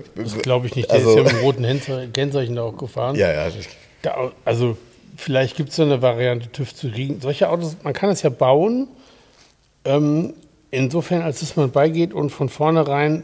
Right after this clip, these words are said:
Speaker 1: einen tüv-Ingenieur mit ins Boot holt
Speaker 2: Mhm.
Speaker 1: und während dem Bau das immer wieder die Bauschritte, so hat Helge ja seinen Interceptor gebaut.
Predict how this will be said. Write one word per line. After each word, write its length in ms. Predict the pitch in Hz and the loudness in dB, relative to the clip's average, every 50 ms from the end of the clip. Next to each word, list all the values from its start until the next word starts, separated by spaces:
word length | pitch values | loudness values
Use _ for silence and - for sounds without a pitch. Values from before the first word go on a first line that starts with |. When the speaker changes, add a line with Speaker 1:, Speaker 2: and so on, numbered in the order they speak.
| - - | -8 -8
Speaker 1:
einen 160 | 147 123 107 - | -6 -6 -6 -2
tüv-Ingenieur 560 | - 185 160 220 202 151 123 131 139 139 131 | -2 -4 -2 -2 -2 -2 0 2 2 2 2
mit 180 | 131 139 131 | 0 -2 -4
ins 120 | 127 113 - | -6 -8 -10
Boot 340 | - - 170 196 202 - 127 | -8 -4 -2 -2 -2 -2 -2
holt 360 | 127 135 170 233 254 - - - | 0 0 0 0 0 -4 -12 -10
Speaker 2:
Mhm. 320 | 95 90 90 90 104 120 120 - | -6 -4 -4 -4 -4 -6 -8 -6
Speaker 1:
und 240 | - 170 147 135 120 | -2 0 0 0 2
während 340 | 135 143 165 170 180 175 151 | 4 4 4 4 4 2 2
dem 160 | 147 147 131 | 2 0 0
Bau 280 | - 139 127 139 156 170 | 0 2 4 4 4 4
das 180 | 175 147 - | 2 0 0
immer 220 | 175 170 156 151 143 | 0 0 0 0 0
wieder 180 | 147 139 143 | 0 0 0
die 120 | 135 131 123 | -2 -2 -4
Bauschritte, 580 | 113 - 135 143 165 160 - 160 139 139 131 | 0 2 4 4 4 2 0 -4 -6 -6 -4
so 100 | 127 151 | 0 2
hat 140 | 175 185 135 | 2 2 2
Helge 260 | 143 175 202 214 202 | 2 2 2 2 2
ja 180 | 190 165 151 135 | 2 2 2 2
seinen 400 | 127 143 143 143 139 139 135 127 | 0 0 0 0 0 -2 -4 -4
Interceptor 560 | 131 139 139 143 - - 196 - - 143 123 | -6 -6 -4 -4 -4 -6 -8 -6 -6 -6 -6
gebaut. 440 | 110 110 110 - 110 113 113 110 - | -6 -8 -10 -8 -8 -8 -8 -10 -14